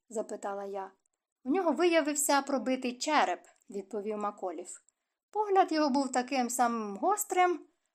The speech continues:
а ось голос нагадував муркотіння кішки. «Між ніг ми знайшли великий камінь. Він увесь покритий кров'ю вашого чоловіка, місіс Сен-Джордж. І в цій крові ми виявили безліч порцелянових уламків.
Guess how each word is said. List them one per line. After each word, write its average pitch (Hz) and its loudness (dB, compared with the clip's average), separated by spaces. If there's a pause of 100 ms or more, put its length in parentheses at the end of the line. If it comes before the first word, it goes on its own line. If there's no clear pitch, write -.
(100)
а 415 0
ось 311 2
голос 381 2
нагадував 339 4
муркотіння 226 -4
кішки. - -12 (500)
«Між 226 -2
ніг 277 2
ми 254 2
знайшли 247 0
великий 262 -4
камінь. 180 -2 (400)
Він 247 4
увесь 247 2
покритий 254 -2
кров'ю 240 -2
вашого 233 -4
чоловіка, 262 -2
місіс 208 -4
Сен-Джордж. 214 -10 (440)
І 285 -2
в - -8
цій 440 2
крові 277 0
ми 415 0
виявили 339 4
безліч 349 2
порцелянових 208 -4
уламків. - -10